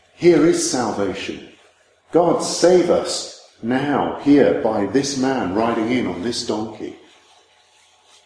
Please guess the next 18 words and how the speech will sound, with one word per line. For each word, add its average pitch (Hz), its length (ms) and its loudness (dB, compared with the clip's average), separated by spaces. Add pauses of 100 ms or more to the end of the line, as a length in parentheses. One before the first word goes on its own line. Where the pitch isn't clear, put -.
(180)
They're 110 100 0
recognizing 92 800 -2 (440)
that 101 100 -14
a 101 60 -8
Saviour - 720 0
has - 240 -12
come. - 560 -8 (2250)
"Blessed 180 420 4
is 95 300 2
he 110 120 2
who 95 200 -4
comes 120 560 -6
in 95 80 -6
the 95 80 -4 (160)
name 110 280 0
of - 40 -12
the 95 80 -4
Lord." 87 540 -4